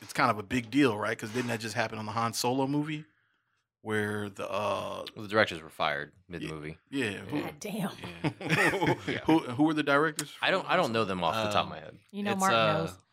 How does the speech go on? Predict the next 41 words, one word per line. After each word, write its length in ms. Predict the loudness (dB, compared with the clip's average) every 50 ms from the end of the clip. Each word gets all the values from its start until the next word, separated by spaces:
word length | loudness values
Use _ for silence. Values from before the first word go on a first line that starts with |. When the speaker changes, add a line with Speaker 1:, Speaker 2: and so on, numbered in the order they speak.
| _ _ _ -20
Speaker 1:
Yeah. 120 | -18 -18 -18 -18 -20 _ _ _ _ _ _ _ _ _
Phil 400 | -16 -8 -4 -2 0 0 0 2
Speaker 4:
Phil 180 | 4 4 4
Speaker 1:
Lord? 40 | 6 4 4 4
Speaker 4:
Lord 140 | 2 0
and 100 | -2 -4
Chris 300 | -6 -6 -4 -2 -2 -2 -4 -4
Miller, 240 | -8 -8 -8 -8 -8
right? 120 | -8 -6
Speaker 1:
Yeah, 60 | -6 -6
and 120 | -6 -4
Speaker 4:
Or 80 | -2 -2
Speaker 1:
Chris 120 | -2 -2
Speaker 4:
is 40 | -4
it 80 | -6 -8
Speaker 1:
Miller, 200 | -10 -10 -12 -10
Speaker 4:
yeah, 160 | -8 -6 -6 -6
Speaker 1:
yeah. 80 | -6 -8
Speaker 4:
I 20 | -10
think 240 | -12 -14 -16 -14 -14
so, 140 | -14 -14 -14 -14 -14 -12
yeah. 80 | -10
Speaker 1:
That's 180 | -10 -8 -8 -8
what 80 | -12 -12
I 20 | -14
think, 180 | -16 -18 -20 _ -18
yeah. 200 | -16 -16 -16 -16 -18 -20 _ _ -20 -20 _ _ -10
Um, 460 | -8 -6 -6 -4 -6 -6 -8 -12 -14 _ _ _ _ _ _ _ _ _ _ -6
yeah, 200 | -4 -2 -2 -2
fi-, 320 | -2 -4 -4 -4 -4 -6 -8 -10 -10
fired, 500 | -8 -2 0 2 4 4 4 2 0 -2
like, 220 | -2 -2 -2 -2 -6 _ _ -12
with 160 | -12 -12 -6
three 200 | -2 0 0 0
we-, 180 | 2 4 4 4 4 2 -4 -4 -4 -2
with 160 | -2 -2 -2
three 100 | -2 0
Speaker 2:
Three 140 | 2 4 4
weeks 240 | 4 4 2 2 0
Speaker 1:
weeks 100 | 0
Speaker 2:
left. 20 | 2